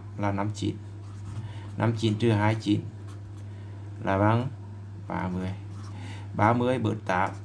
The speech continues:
thì nó sẽ bằng là hai hai. Các bạn nhé.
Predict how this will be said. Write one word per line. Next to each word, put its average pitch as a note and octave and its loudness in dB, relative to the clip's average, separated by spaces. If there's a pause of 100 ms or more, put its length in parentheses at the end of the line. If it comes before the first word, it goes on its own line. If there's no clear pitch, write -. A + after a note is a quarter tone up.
(920)
thì A2 2
nó F#2+ 2
sẽ G2+ -4
bằng G2+ 4
là G#2 4 (440)
hai F#2 -2
hai. F#2 -4 (1500)
Các - -8
bạn F2 -4
nhé. F#2 -2